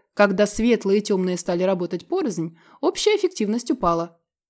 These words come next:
Богиня истины многозначительно взглянула на обоих зачинщиков спора. Тимери с улыбкой любовался юной тёмной,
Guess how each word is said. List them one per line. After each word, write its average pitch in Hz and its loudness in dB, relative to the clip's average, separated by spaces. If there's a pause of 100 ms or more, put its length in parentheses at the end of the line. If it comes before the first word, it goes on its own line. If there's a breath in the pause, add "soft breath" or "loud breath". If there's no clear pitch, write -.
(140)
Богиня 175 -4
истины 269 -2
многозначительно 175 -6
взглянула 165 -4
на 170 -4
обоих 160 -6
зачинщиков 165 -10
спора. 151 -12 (1500)
Тимери 349 4
с 349 -4
улыбкой 262 -2
любовался 180 -2
юной 170 -2
тёмной, 180 -6